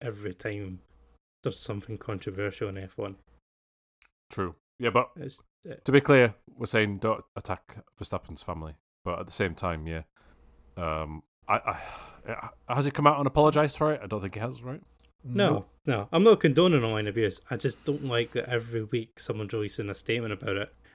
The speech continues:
Speaker 1: and it comes immediately after they've, they've been caught for doing something wrong,
Speaker 3: Mm.
Speaker 2: Mm.
Speaker 1: or there's been a controversial incident. It's just deflection most of the time, and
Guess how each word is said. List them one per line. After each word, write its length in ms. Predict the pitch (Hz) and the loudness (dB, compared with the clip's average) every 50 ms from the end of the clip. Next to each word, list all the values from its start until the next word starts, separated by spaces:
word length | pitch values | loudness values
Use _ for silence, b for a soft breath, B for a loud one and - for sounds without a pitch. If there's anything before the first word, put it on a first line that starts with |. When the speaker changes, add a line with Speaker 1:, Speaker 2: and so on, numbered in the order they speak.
| b - | b -8
Speaker 1:
and 140 | 123 113 | -6 -6
it 100 | 117 - | -6 -4
comes 220 | - 139 131 123 113 | -2 -2 0 0 0
immediately 480 | 123 117 120 123 120 131 123 113 110 | 0 0 2 2 2 4 4 4 2
after 260 | 107 107 107 - - 120 | 2 0 -2 -2 -4 -6
they've, 140 | 107 101 - | -6 -4 -4
they've 160 | - 113 101 | -6 -6 -4
been 140 | - 113 104 | -4 -8 -8
caught 320 | - - - 123 120 120 - | -6 -2 -2 -2 -2 -2 -4
for 100 | - 110 | -8 -6
doing 220 | 98 113 113 113 | -4 -4 -6 -6
something 320 | 107 113 107 98 98 101 | -6 -8 -10 -10 -8 -6
wrong, 240 | 98 104 104 98 92 | -6 -4 -4 -6 -6
Speaker 3:
Mm. 320 | - - 127 120 107 101 101 - | -6 -8 -6 -6 -6 -8 -10 -8
Speaker 2:
Mm. 320 | 101 92 90 87 85 85 78 - | -6 -4 -4 -4 -4 -6 -8 -8
Speaker 1:
or 100 | 131 113 | -6 -4
there's 140 | 101 101 95 | -4 -4 -4
been 160 | - 113 104 | -4 -4 -4
a 40 | 98 | -2
controversial 560 | - 120 110 98 - 107 107 101 - - 104 | -2 -2 -2 -2 -2 0 -2 -2 -2 -4 -6
incident. 360 | 104 104 - - - 98 98 - - _ _ _ b b b b _ _ _ _ _ 202 175 - _ _ _ _ _ _ _ _ - | -6 -6 -8 -8 -10 -12 -12 -12 -18 _ _ _ b b b b _ _ _ _ _ -20 -20 -20 _ _ _ _ _ _ _ _ -10
It's 180 | - 139 - - | -10 -10 -6 -2
just 240 | - 139 - _ - | -2 -2 -2 _ -8
deflection 720 | 147 - - - 117 127 - 123 - - 101 98 95 95 | -8 -6 -4 -4 -2 -2 -4 -6 -6 -6 -6 -6 -6 -8
most 220 | 101 104 - - | -8 -10 -8 -6
of 80 | 117 104 | -6 -6
the 80 | 98 | -6
time, 460 | 92 - 107 101 95 92 92 92 104 117 | -4 -4 -4 -4 -4 -6 -8 -10 -12 -10
and 320 | - 110 101 98 98 95 | -8 -8 -6 -6 -8 -8